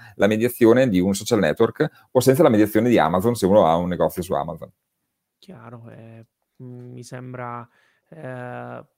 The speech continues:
Speaker 2: Ban-, mm, banale, ma non è, non voglio offendere,
Speaker 1: Eh,
Speaker 2: naturalmente.
Speaker 1: tutte le cose che dico sono banali.
Speaker 2: No,
Speaker 1: Tutte le
Speaker 2: no,
Speaker 1: cose
Speaker 2: no,
Speaker 1: che
Speaker 2: no,
Speaker 1: dico,
Speaker 2: no, no,
Speaker 1: quindi
Speaker 2: nel
Speaker 1: quando mi
Speaker 2: senso
Speaker 1: dici
Speaker 2: che comunque
Speaker 1: banale
Speaker 2: sono
Speaker 1: significa che ti ringrazio, perché per me non è un'offesa, anzi.
Speaker 2: No, è appunto,
Speaker 1: Eh,
Speaker 2: appunto, però ecco, hai cap-, hai colto il senso per cui, insomma, ho,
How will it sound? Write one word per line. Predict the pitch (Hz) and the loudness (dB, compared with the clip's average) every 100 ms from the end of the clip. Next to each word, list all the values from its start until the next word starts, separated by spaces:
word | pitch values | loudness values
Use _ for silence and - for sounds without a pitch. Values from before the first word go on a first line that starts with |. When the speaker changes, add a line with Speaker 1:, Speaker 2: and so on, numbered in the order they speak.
| _ _ | _ _
Speaker 2:
Ban-, | 233 156 143 143 147 | -20 -12 -10 -10 -14
mm, | 151 139 135 _ _ 156 143 | -18 -18 -20 _ _ -16 -10
banale, | 160 196 202 | -10 -8 -10
ma | 160 | -10
non | 151 151 | -8 -8
è, | 139 | -8
non | 139 151 | -8 -10
voglio | 143 139 127 | -8 -8 -10
offendere, | - 120 208 | -14 -4 -2
Speaker 1:
Eh, | |
Speaker 2:
naturalmente. | 196 - 123 | -2 -4 -6
Speaker 1:
tutte | 156 202 | 0 4
le | 165 | 4
cose | 170 147 | 4 4
che | |
dico | 156 170 | 6 4
sono | - 151 151 | 4 4 4
banali. | 139 131 101 87 87 | 4 2 2 2 -2
Speaker 2:
No, | - _ 107 | -6 _ -2
Speaker 1:
Tutte | - | 0
le | 147 | 2
Speaker 2:
no, | 143 | 2
Speaker 1:
cose | 151 | 4
Speaker 2:
no, | |
Speaker 1:
che | 135 | 4
Speaker 2:
no, | 147 | 4
Speaker 1:
dico, | 123 | 2
Speaker 2:
no, | 233 | -4
no, | |
Speaker 1:
quindi | 113 165 | 2 6
Speaker 2:
nel | 160 190 | 6 4
Speaker 1:
quando | - 170 | 2 4
mi | 208 | 6
Speaker 2:
senso | |
Speaker 1:
dici | 202 | 4
Speaker 2:
che | 165 | 4
comunque | 151 | 4
Speaker 1:
banale | 151 185 202 | 4 4 4
Speaker 2:
sono | 156 135 | 2 0
Speaker 1:
significa | 156 170 151 139 135 | 2 4 6 6 6
che | 127 123 120 120 117 113 95 | 4 4 4 4 2 0 -6
ti | 127 | -8
ringrazio, | 120 110 135 160 | -4 -2 -2 -4
perché | 123 101 | -6 -6
per | 101 | -6
me | 110 | -6
non | 113 | -4
è | 117 | -6
un'offesa, | 107 - 92 90 98 127 | -6 -8 -6 -6 -6 -6
anzi. | 85 98 131 | -6 -8 -8
Speaker 2:
No, | 135 233 | -8 -6
è | 226 | -6
appunto, | 214 208 190 - | -6 -8 -8 -8
Speaker 1:
Eh, | |
Speaker 2:
appunto, | - 165 156 156 156 160 160 156 | -10 -10 -10 -8 -8 -6 -6 -8
però | 202 214 208 | -8 -6 -6
ecco, | 170 - - | -6 -10 -10
hai | 160 | -10
cap-, | 165 165 | -10 -10
hai | 135 170 | -8 -6
colto | 185 160 160 | -6 -6 -8
il | 160 | -8
senso | 156 143 143 | -10 -12 -16
per | 147 139 | -16 -14
cui, | 151 143 | -12 -12
insomma, | 135 139 135 - | -12 -14 -14 -12
ho, | 143 131 127 127 | -10 -10 -10 -14